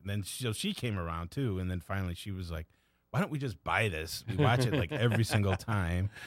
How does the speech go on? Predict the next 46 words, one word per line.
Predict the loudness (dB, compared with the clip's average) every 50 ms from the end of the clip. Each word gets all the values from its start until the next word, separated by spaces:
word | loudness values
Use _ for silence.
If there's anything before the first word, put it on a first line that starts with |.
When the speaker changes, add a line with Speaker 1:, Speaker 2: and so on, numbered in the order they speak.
| -16 -10 -2
Speaker 1:
So | 2 4
then | 6 6 6 6 6 6 4
we, | 4 4
like, | 6 6 4 4 2 0 0
bought | 2 4 4 6 6
it | 4 4 2
and | 0 0
watched | 0 0 0 0 -2 -4
it | -4 -4
over | -4 -2 -2 -2
and | -2 -2
over | -4 -4 -4 -2
and | 0 0
over | 0 2 2 2
again. | 0 2 2 2 2
I've | 0 0 -2
seen | -2 -2 0 2 2
this | 2 0 -2
movie | -2 -4 -2 -2 -2
I | -2
don't | -2 -2
know | -2 -4
how | -4 -4 -4
many | -4 -4 -6 -6
times. | -8 -10 -12 -10 -8 -8 -8 -10 -10
And, | -12 -14 -16 -16 _ -20 -20 -10 -2 2
yeah, | 4 6 6
I |
mean, | 6 4 2
it | 2 0
still | -4 -6 -4 -2 0 2
holds | 4 4 4 4 4 2
up. | 0 0 0 0 -2
I | 0
mean, | 0 0
for | -2 -2 -2
Speaker 2:
Oh, | 2
Speaker 1:
being | 6 8 8 8
Speaker 2:
it | 8 8
Speaker 1:
a |
Speaker 2:
does. | 6 6
Speaker 1:
movie | 6 6 6 6 6 6 4 4 2 -2 -6 -6
fifteen | -4 -4 -4 -2 0 0 0
years | 2 0 0 0 -2
old, | -2 -2 -2 -2 -2 -4
it, | -4 -6